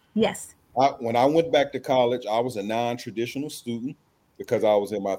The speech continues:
Speaker 2: thirties. I had children. I remember one of my kids, I had to take them to class with me one time 'cause they had something going on with school. Do you counsel, or is there some type of resource that we have for non-traditional students,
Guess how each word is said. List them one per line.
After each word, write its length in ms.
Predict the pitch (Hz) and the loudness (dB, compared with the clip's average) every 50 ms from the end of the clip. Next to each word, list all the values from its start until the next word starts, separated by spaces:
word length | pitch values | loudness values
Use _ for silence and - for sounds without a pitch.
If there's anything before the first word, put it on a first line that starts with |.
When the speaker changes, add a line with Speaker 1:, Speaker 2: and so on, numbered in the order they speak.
| - - | 0 4
Speaker 2:
thirties. 600 | 127 127 127 131 127 135 139 143 139 147 139 107 | 6 6 6 6 4 2 2 2 0 -2 -2 -2
I 120 | 95 95 | -2 -2
had 260 | 107 104 95 90 - - | 0 -2 -2 -2 -4 -4
children. 540 | - 131 131 131 139 143 135 127 139 135 | -2 0 2 2 2 2 0 0 -2 -2
I 120 | 120 110 110 | -2 0 0
remember 340 | 110 110 113 113 110 98 104 | 0 0 0 -2 -4 -4 -4
one 260 | 98 110 123 127 123 | -2 -2 0 0 0
of 60 | 117 | 0
my 160 | 120 120 120 | -2 -2 -4
kids, 640 | - - 139 135 131 131 131 131 127 - - - - _ _ _ _ _ _ - | -4 -4 -2 0 2 2 2 0 0 -4 -10 -18 -20 _ _ _ _ _ _ -10
I 80 | 101 | -6
had 180 | 101 117 107 101 95 | 0 0 0 0 0
to 40 | 98 | -4
take 360 | - - 147 135 131 - - | -4 0 0 0 0 -2 -2
them 220 | 127 123 120 120 123 | -2 0 0 0 -2
to 120 | - - | -6 -12
class 520 | - - - 135 127 123 120 113 107 - 113 | -16 -6 -2 2 2 4 4 2 2 0 -6
with 100 | 107 98 | -8 -8
me 140 | 101 104 101 | -8 -8 -8
one 280 | 98 104 107 104 101 | -6 -6 -6 -6 -6
time 340 | - - 110 104 101 98 90 | -8 -6 -6 -4 -4 -4 -6
'cause 140 | - - 87 | -10 -8 -6
they 120 | 98 101 104 | -4 -2 0
had 140 | 101 98 95 | 0 -2 -2
something 340 | - 110 104 92 - 95 87 | -2 -6 -8 -8 -8 -10 -8
going 260 | 90 98 98 95 90 | -6 -4 -4 -4 -4
on 180 | 90 87 87 82 | -4 -4 -6 -6
with 120 | 90 - | -8 -12
school. 360 | - - _ 90 87 73 62 - _ _ _ _ _ _ _ _ _ _ _ _ _ _ _ _ _ - | -14 -16 _ -12 -12 -12 -12 -16 _ _ _ _ _ _ _ _ _ _ _ _ _ _ _ _ _ -2
Do 100 | 107 123 | 0 0
you 380 | 123 131 175 208 208 - - _ _ _ _ _ _ _ _ | 2 2 2 2 0 0 -4 _ _ _ _ _ _ _ _
counsel, 800 | - - 151 160 165 160 139 123 - - 135 120 117 117 117 - - _ - | -8 -2 2 2 2 2 0 -2 -4 0 2 2 2 0 -2 -4 -10 _ 4
or 500 | 127 127 135 127 127 123 120 123 127 123 - | 6 8 10 12 12 12 12 12 10 6 4
is 120 | 107 104 | -2 0
there 220 | 107 139 160 160 160 | 4 6 6 6 6
some 240 | 160 - 170 160 147 | 4 2 0 0 0
type 320 | - - 143 131 131 - | 0 0 0 0 0 -2
of 180 | 113 104 90 98 | -4 -4 -2 -2
resource 720 | 123 143 139 - - 123 110 104 101 92 87 - - - _ _ _ _ _ _ _ _ | -2 -2 -2 -4 -2 0 0 2 2 2 0 -2 -8 -16 _ _ _ _ _ _ _ _
that 140 | - 107 104 104 | 0 0 0 0
we 220 | 110 120 131 135 | 2 2 4 4
have 460 | 135 131 127 120 117 110 104 101 98 101 | 4 4 4 4 6 6 4 2 0 -2
for 180 | - 104 101 101 | -4 -2 -2 -2
non-traditional 1200 | 98 95 98 104 110 113 117 117 117 117 117 - - 113 92 85 107 110 110 - - 107 104 101 | 0 -2 -2 -2 -2 0 0 -2 -2 -4 -6 -8 -8 -8 -6 -4 -4 -4 -4 -4 -6 -8 -8 -8
students, 680 | 98 - - - - 117 117 110 110 113 113 - - | -8 -10 -10 -6 -4 -4 -4 -4 -4 -6 -8 -8 -10